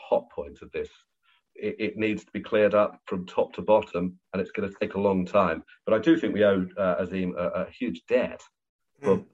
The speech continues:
Speaker 1: having the bravery to keep shining a light on it, 'cause it really isn't easy. Just from the basics of, you know, you, you, you're a young fella going up against your dressing room.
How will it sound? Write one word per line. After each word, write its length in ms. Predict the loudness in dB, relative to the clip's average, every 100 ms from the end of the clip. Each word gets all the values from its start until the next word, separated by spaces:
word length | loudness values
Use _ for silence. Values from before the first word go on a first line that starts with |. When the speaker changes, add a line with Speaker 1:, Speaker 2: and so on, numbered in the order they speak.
| -14
Speaker 1:
having 220 | -6 -2 -2
the 60 |
bravery 800 | -2 2 4 4 0 -4 -6 -8
to 80 | -18
keep 380 | -14 -12 -10 -10
shining 420 | -8 -2 0 0
a 60 | 0
light 300 | 4 4 2 -4
on 60 |
it, 120 | -6 -6 -20 _
'cause 120 | -10
it 100 | -6
really 460 | -2 2 2 0 -4
isn't 380 | -4 -4 -4 -4
easy. 420 | -2 -4 -6 -10 -10 -20 -12
Just 80 | -4
from 80 | 0
the 60 |
basics 460 | 4 4 2 -4 0
of, 180 | 2 2 -2 _ _ _
you 100 | 0
know, 220 | 4 4 2
you, 120 | -4
you, 180 | -2 -4
you're 220 | 0 2
a 40 | 4
young 200 | 4 4
fella 240 | 0 2
going 220 | 2 2
up 120 | 0
against 400 | -4 -6 -6 -4
your 160 | 0 0
dressing 400 | 2 0 -2 -4
room. 220 | -2 -4